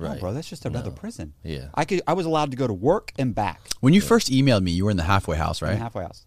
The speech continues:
Speaker 3: Okay.
Speaker 2: Yeah, and it was just 'cause I was thinking maybe we could do, like, a, a true crime podcast
Speaker 1: How did you
Speaker 2: or
Speaker 1: even
Speaker 2: something.
Speaker 1: find us?
Speaker 2: You know,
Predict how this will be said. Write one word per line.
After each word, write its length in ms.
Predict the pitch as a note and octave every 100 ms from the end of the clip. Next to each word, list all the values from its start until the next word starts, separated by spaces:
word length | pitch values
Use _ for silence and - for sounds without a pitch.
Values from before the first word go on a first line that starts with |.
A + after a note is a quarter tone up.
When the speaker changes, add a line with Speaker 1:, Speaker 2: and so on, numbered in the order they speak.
| -
Speaker 3:
Okay. 220 | F2 D2+ E2 _ _ _
Speaker 2:
Yeah, 220 | F3+ F#2 F#2+
and 80 | A2+
it 20 |
was 120 | A2
just 220 | C3 B2+ - -
'cause 140 | A#2
I 80 | A2+
was 160 | A2 -
thinking 380 | A2 G2+ F2+ - _ - -
maybe 320 | G#2 G#2+ A2
we 160 | G#2 G#2
could 120 | G#2
do, 100 | G2
like, 200 | F#2+ G2
a, 180 | F2+ E2 - _ -
a 80 |
true 260 | F#2 - B2+
crime 340 | - B2+ A#2
podcast 360 | G2 A2+ B2 A#2 -
Speaker 1:
How 100 | B2+
did 100 | B2
you 100 | B2+
Speaker 2:
or 20 |
Speaker 1:
even 100 | A#2
Speaker 2:
something. 80 | F2+ F#2+
Speaker 1:
find 200 | F#2 E2
us? 300 | C2 - - - _
Speaker 2:
You 60 | F#2
know, 140 | F#2